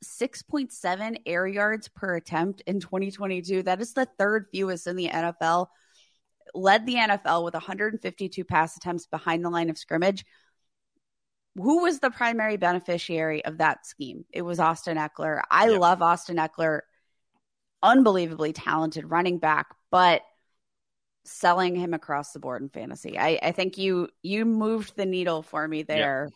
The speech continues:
Speaker 1: Um,
Speaker 2: It, last thing before we, we move on on Austin Eckler. I-, if, if I have him and I'm in a win now window, you're probably not going to get, I mean, you might, you,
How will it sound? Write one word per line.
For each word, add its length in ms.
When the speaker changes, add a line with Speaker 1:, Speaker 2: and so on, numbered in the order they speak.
Speaker 1:
Um, 480
Speaker 2:
It, 420
last 320
thing 200
before 400
we, 260
we 140
move 220
on 120
on 100
Austin 400
Eckler. 220
I-, 160
if, 220
if 180
I 180
have 340
him 240
and 100
I'm 140
in 80
a 40
win 300
now 180
window, 540
you're 160
probably 720
not 240
going 160
to 40
get, 300
I 440
mean, 120
you 80
might, 240
you, 140